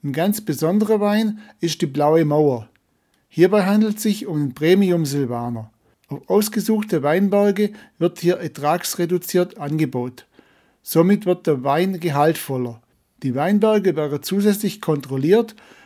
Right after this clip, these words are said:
und in der Lese werden die Trauben separat angenommen und gesondert ausgebaut. Den ertragsreduzierten Premium-Silvaner, den haben beide Weingärtnergenossenschaften im Programm.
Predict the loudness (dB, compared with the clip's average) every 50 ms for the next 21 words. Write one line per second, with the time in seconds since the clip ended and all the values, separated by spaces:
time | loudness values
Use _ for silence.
0 | -18 _ -4 -2 -2 -2 -2 -2 -2 -2 -2 0 0 2 2 2 2 2 0 -2
1 | -2 -4 -12 -20 -14 _ -6 -4 -4 -4 -4 -6 -6 -8 -6 -2 2 2 2 4
2 | 2 0 -2 -2 -4 -4 -4 -4 -6 -2 0 0 0 0 -4 -6 -6 -4 -4 -4
3 | -4 -2 -2 0 0 0 -2 -4 -8 -10 -8 -8 -8 -6 -2 -2 -2 0 0 -2
4 | -4 -6 -6 -6 -6 -6 -6 -6 -6 -8 -6 -6 -6 -8 -8 -10 -16 -20 _ _
5 | _ _ _ _ _ _ _ _ -12 -10 -8 -8 -8 -12 -10 -2 0 0 0 0
6 | 0 -4 -2 -2 0 0 -2 -2 0 0 0 0 0 -2 -6 -6 -4 0 2 2
7 | 2 2 2 0 -2 -2 -2 -2 -2 0 0 -2 0 0 -2 -4 -4 -8 -20 -20
8 | _ _ -4 -2 0 0 2 2 0 0 0 0 2 2 4 4 4 4 2 2
9 | 0 -6 -20 -20 -20 _ _ -4 -2 0 0 2 0 0 0 -2 -4 -2 -2 -2
10 | -2 -2 -2 -4 -4 -6 -6 -4 -2 -2 -2 -2 -2 -4 -4 -4 -4 -4 -8 -8
11 | -8 -6 -4 -4 -4 -2 0 2 2 4 4 4 0 -2 -10 -16